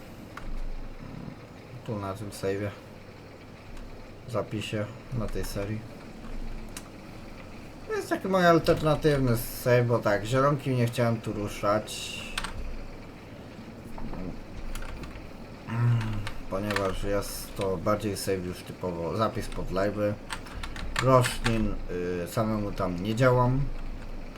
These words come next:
Po pierwsze, nawet nie robię z-, tak za kulisami. P G R wspólnota, nie ma z kim grać, gdzie to jest save taki dosyć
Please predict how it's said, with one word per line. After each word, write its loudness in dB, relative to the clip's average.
Po -2
pierwsze, 4
nawet 6
nie 6
robię 8
z-, -6
tak 4
za 2
kulisami. 2
P 4
G 6
R 6
wspólnota, -2
nie 2
ma 4
z -4
kim -8
grać, 2
gdzie -8
to -8
jest -4
save 0
taki -2
dosyć 0